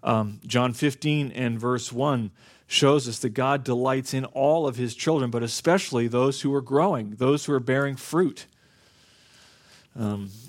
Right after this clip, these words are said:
you know, again, to tell an unbeliever to, uh, you know, to understand that they, to, to tell an unbeliever that they can live a fruitless life, and that's gonna please God, is, it just doesn't make any sense. We can't,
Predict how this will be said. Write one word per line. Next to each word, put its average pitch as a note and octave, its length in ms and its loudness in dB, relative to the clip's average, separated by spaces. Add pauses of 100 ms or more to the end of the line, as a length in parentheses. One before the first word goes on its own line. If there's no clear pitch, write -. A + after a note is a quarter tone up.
(540)
you A2+ 140 -2
know, G#2+ 160 0
again, A2+ 500 -4 (420)
to - 100 -6
tell D#3+ 220 4
an D#3+ 80 0
unbeliever D3+ 480 0
to, C3 140 -4 (520)
uh, A2+ 260 -2 (300)
you D#3 140 0
know, B2+ 80 2
to C#3+ 180 -2
understand E3 520 0
that B2 180 -2
they, B2+ 160 0 (2000)
to, D3 140 2
to C#3 160 -6
tell F#3+ 220 0
an F3+ 80 -4
unbeliever C3+ 600 -2
that A#2+ 300 -4
they C#3 120 2
can C3+ 240 -4
live B2+ 160 -4
a A2+ 60 -4
fruitless B2+ 560 -4
life, A2 580 -6 (560)
and B2 160 0
that's C#3 200 0
gonna C3 180 -2
please B2+ 340 -2
God, A2+ 360 -2
is, G#2+ 180 -6
it A2+ 140 -10
just B2+ 140 -10
doesn't B2 180 -8
make A#2 180 -6
any A2+ 180 -8
sense. G#2+ 640 -8
We B2+ 100 -10
can't, C3 400 -8